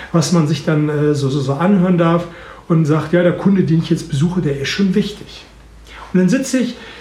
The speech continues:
als, äh, Kollege dann immer getarnt neben den Vertriebler und beobachte ihn, wie er das Business macht. Und dann sehe ich ganz häufig, dass er, wenn er dem Kunden gegenüber sitzt, den Laptop hochgeklappt hat,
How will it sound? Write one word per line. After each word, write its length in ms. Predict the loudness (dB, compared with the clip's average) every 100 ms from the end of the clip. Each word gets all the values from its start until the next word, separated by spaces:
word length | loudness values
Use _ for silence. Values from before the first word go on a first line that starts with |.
| -20 -20 -20 -20 -6
als, 460 | -2 -2 -2 -4
äh, 560 | 2 4 4 4 2 2
Kollege 540 | 0 -2 0 0 2 2
dann 220 | 2 2
immer 180 | 2 2
getarnt 680 | -2 -2 0 2 0 0 0
neben 360 | 2 4 2
den 240 | 4 2 0
Vertriebler 600 | -2 -4 0 0 2 2
und 120 | 2
beobachte 520 | 2 2 2 0 -4
ihn, 200 | 0 2
wie 120 | 2
er 140 | 2 2
das 120 | 0
Business 560 | 0 -2 -2 -4 -2 0
macht. 400 | -2 -4 -8 -10 -18 -4
Und 80 | -2
dann 100 | 2
sehe 140 | 2
ich 140 | 0 0
ganz 340 | -2 -2 0
häufig, 400 | 0 2 0 -2 -6 -16 -20 -20 -20 -20 -20 -20 -20 -20 -20 -20 -10
dass 260 | -8 -6
er, 260 | -4 -2 -4 -10 -16 -2
wenn 140 | 0
er 40 | 0
dem 120 | -4
Kunden 340 | -2 -2 0
gegenüber 460 | -4 -2 2 4 4
sitzt, 400 | 2 0 -8 -14 -6 0
den 100 | 2
Laptop 460 | 2 -2 -4 2
hochgeklappt 720 | 0 2 -2 0 -2 -4 -4 -4
hat, 220 | -4